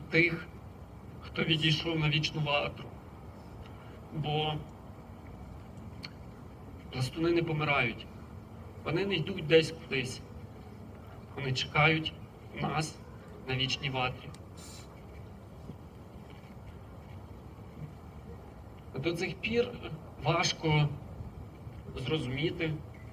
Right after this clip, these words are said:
що серед тих видатних постатей Шухевича, Бандери, інших, на вічній ватрі нас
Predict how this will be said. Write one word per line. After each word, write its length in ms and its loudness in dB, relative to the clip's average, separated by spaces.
що 200 0
серед 380 2
тих 300 4
видатних 480 6
постатей 640 2
Шухевича, 800 2
Бандери, 640 2
інших, 440 4
на 60 2
вічній 380 6
ватрі 460 4
нас 360 4